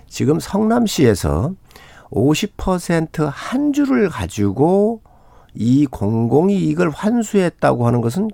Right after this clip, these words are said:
굉장히 어폐가 있는 얘기예요. 우리 국민들께서 정확하게 아셔야 될 사항입니다. 주택, 주택토지공사나 에스에이치 공사 같은 경우는 백 프로 그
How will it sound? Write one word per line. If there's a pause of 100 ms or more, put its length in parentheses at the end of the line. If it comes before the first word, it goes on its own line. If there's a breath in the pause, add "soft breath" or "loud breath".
굉장히
어폐가
있는
얘기예요. (560 soft breath)
우리
국민들께서
정확하게
아셔야
될
사항입니다. (680 soft breath)
주택,
주택토지공사나 (420 soft breath)
에스에이치
공사
같은
경우는 (580 soft breath)
백
프로
그